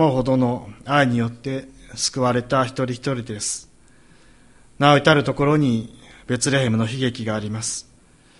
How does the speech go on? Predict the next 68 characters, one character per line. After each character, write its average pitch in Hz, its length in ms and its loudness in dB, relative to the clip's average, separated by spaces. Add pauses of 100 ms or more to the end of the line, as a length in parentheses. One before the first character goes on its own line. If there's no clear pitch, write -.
(800)
私 135 220 0
た 117 60 -2
ち 127 120 0
も 120 100 0
キ 120 120 -6
リ 135 120 0
ス - 60 -2
ト 143 80 0
に 139 80 0
従 147 160 0 (180)
い 147 40 2
な 151 120 2
が 131 120 0
ら、 120 300 -2 (460)
な 127 140 2
お 120 40 0
そ 113 140 -2
こ 123 80 0
で 123 100 0
自 131 220 2
ら 123 220 2
の 123 320 0 (640)
無 123 100 -4
力 120 200 -4
さ 143 160 0
を 139 40 0
感 131 240 -2
じ 127 120 -4
る 127 80 -4
こ 123 100 -8
と 151 120 -4
が 131 100 2
あ 131 40 2
る 135 80 0
か 120 120 -4
も 107 80 -4
し - 120 -6
れ 107 80 -6
ま 104 120 -8
せ 113 160 -8
ん。 107 160 -10 (1300)
で 160 100 4
も 156 120 6
イ 160 80 6
エ 170 60 8
ス・ 156 120 -2
キ 156 100 -4
リ 151 100 2
ス - 60 0
ト 165 100 4
の 160 100 4
ゆ 160 160 6
え 165 40 6
に、 131 320 2 (500)
あ 139 120 0
な 156 100 4
た 151 120 2
の 143 80 4
未 147 140 6
来 139 160 8
に 127 80 6
は 123 80 4
希 143 180 -4
望 156 160 6
が 151 100 6
あ 160 40 6
る 156 100 -4
と、 104 240 -8